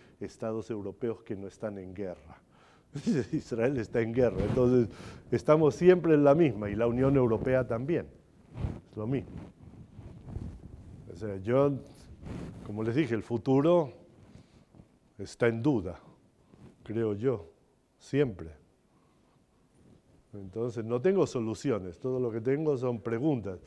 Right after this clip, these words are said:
O sea, tú me haces una pregunta, como buen judío yo te contesto con otra pregunta. Pero yo les voy a contar un chiste para despedirme, si me permiten.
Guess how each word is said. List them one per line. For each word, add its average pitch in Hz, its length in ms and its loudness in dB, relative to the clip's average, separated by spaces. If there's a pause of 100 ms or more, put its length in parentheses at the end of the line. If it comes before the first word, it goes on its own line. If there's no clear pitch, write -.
(280)
O - 40 -20
sea, 135 140 0
tú 135 120 -2
me 139 120 0
haces 131 220 -2
una 127 180 -2
pregunta, 139 480 0
como 113 220 -4
buen 127 180 -2
judío 135 320 -2
yo 139 140 -2
te 107 100 -6
contesto 104 340 -8
con 110 140 -6
otra 101 260 -4
pregunta. 87 480 -12 (680)
Pero 127 160 4
yo 127 160 6
les 156 160 6
voy 139 180 4
a 123 80 2
contar 110 300 -2
un 98 160 -6
chiste - 400 -18 (120)
para 101 160 -4
despedirme, 95 680 -10 (360)
si - 180 -8
me 113 140 0
permiten. 110 600 0